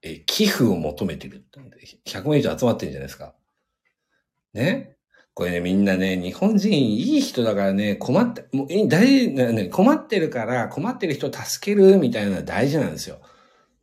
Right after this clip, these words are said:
大事なんですけど、大事なんだけど、いや、そもそも道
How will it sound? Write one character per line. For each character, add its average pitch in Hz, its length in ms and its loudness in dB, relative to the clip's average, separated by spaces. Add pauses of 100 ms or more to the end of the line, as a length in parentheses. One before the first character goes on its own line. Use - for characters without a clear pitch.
(140)
大 156 260 0
事 202 140 4
な 156 100 4
ん 110 140 -2
で 180 160 6
す - 120 0
け 135 140 -4
ど、 82 400 -10 (760)
大 185 180 4
事 330 100 8
な 285 140 4
ん 104 40 -2
だ 90 100 -6
け 76 100 -16
ど、 85 340 -12 (1040)
い - 40 -4
や、 - 40 0
そ - 200 -2
も 185 180 4
そ 320 160 0
も 277 480 4
道 131 920 6